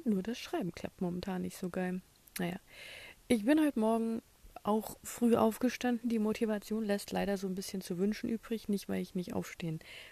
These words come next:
könnte oder wollte, sondern einfach, weil mich, ja,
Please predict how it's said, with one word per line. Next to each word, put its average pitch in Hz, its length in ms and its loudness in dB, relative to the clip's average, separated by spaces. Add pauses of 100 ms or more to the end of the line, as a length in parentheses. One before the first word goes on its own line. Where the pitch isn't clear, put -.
könnte 269 640 2
oder 160 460 0
wollte, 226 400 0
sondern 196 340 -2
einfach, 185 360 -6
weil 190 160 0
mich, 185 220 -4 (840)
ja, 196 500 4